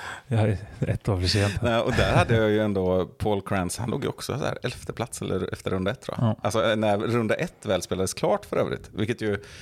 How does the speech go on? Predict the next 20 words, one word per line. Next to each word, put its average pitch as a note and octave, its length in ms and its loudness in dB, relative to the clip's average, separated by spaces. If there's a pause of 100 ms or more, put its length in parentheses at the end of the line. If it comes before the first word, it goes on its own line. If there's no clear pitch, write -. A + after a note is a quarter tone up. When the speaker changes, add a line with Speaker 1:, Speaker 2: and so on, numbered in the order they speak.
(240)
Speaker 2:
man G2+ 220 -2
kan, F#2+ 320 -2
eh, F2 380 -2
det F#2 120 -2
är B2+ 60 2
ju E3 100 2
sånt F#2+ 180 -2
som F2+ 100 -2
händer. D2 260 -2 (120)
Det G#2+ 80 0
är A2 40 6
ju A#2 60 6
Speaker 1:
Mm. B2+ 120 4
Speaker 2:
ingen G2 120 0
arrangörsmiss F#2 560 0
eller F#2 120 0
något F2 80 0
sånt F#2+ 120 -2
där, A#2+ 140 2
men F#2+ 240 -2